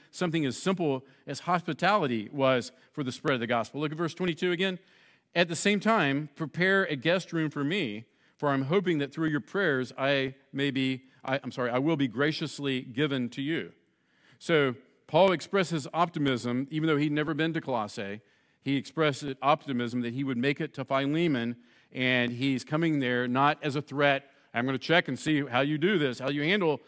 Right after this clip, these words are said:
this situation." That's not why he's coming. Paul's coming because he loves Philemon. I, I, he started the letter out that way, "My beloved Philemon." And so Paul was invested in these relationships, and he's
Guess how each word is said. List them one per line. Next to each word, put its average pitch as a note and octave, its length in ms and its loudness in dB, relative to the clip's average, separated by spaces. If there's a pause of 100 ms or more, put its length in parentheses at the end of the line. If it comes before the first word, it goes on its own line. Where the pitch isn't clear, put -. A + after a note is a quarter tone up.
(180)
this D3+ 120 -4
situation." C3 500 -2
That's D3+ 180 -2
not E3+ 160 -4
why E3+ 140 0
he's D3+ 100 -4
coming. D#3 360 -4 (500)
Paul's A#3+ 280 4
coming A#3+ 220 2
because D#4+ 160 -2
he F#3+ 120 -2
loves D#3 760 0 (380)
Philemon. D3+ 600 4 (300)
I, D#3 40 -6
I, E3+ 300 0
he F3 120 2
started G#3 280 2
the G#3+ 80 6
letter G#3+ 320 6
out E3+ 140 6
that C3+ 140 0
way, B2 160 0
"My C#3 160 4
beloved D3+ 680 2
Philemon." D#3+ 720 -2 (480)
And E3 120 -2
so F3+ 100 2
Paul G#3+ 300 4
was G3+ 220 2
invested F#3 600 0
in E3 140 2
these D3 180 0
relationships, C#3+ 720 -2
and D3 80 2
he's C#3 180 0